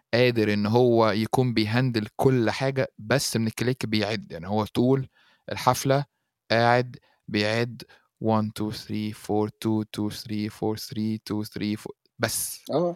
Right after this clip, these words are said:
Speaker 2: آه،
Speaker 1: ده
Speaker 2: آه،
Speaker 1: إيه
Speaker 2: ما
Speaker 1: ده؟
Speaker 2: هي ده، ده، ده بالعكس، ده، ده اللي يطلب منك طلب ده، ده مش طلب غريب، ده طلب واحد شاطر.
Speaker 1: ده حقيقة، هو فعلًا كان شاطر.
Speaker 2: هو عايز الريفرنس.
Speaker 1: المرة التانية اللي عملت فيها غلطة، وأنت حتى كنت بتقول إنه أكتر ناس ممكن تترفض هي المونيتور engineers، الجيتاريست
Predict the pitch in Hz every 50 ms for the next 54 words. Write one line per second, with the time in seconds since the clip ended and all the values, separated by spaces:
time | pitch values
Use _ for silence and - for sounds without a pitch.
0 | - _ 90 92 135 160 - - 139 - 151 156 147 123 107 113 113 113 107 104
1 | 113 98 95 120 - 123 110 117 110 107 95 92 101 101 135 - - - - 104
2 | 104 117 123 110 110 123 123 127 170 - - 139 139 156 165 160 - - 151 156
3 | 156 131 127 151 147 143 123 - - 151 156 123 110 117 147 165 123 - _ _
4 | _ - 92 92 - 131 135 127 120 113 147 - - 127 117 - 95 - - _
5 | _ _ - - 98 - 92 95 101 104 107 - - - 113 110 - 123 120 120
6 | 110 - 110 110 - 110 107 - - - - - - 123 127 123 120 147 175 170
7 | 160 143 151 170 - 123 107 95 - - - - 117 110 113 123 139 131 - -
8 | 143 139 147 139 131 123 120 123 131 143 135 131 - 143 139 131 120 135 143 -
9 | 151 131 123 123 127 131 127 135 - - 123 - 117 110 110 107 - - 131 131
10 | 123 117 110 110 110 - 113 135 - - - 117 117 117 123 131 - 120 120 127
11 | - - - 107 - 120 135 - 127 113 113 113 120 123 113 113 117 120 131 127
12 | - 107 110 113 113 113 117 123 135 139 - - - - 107 104 107 113 - 117
13 | 113 147 175 - - - -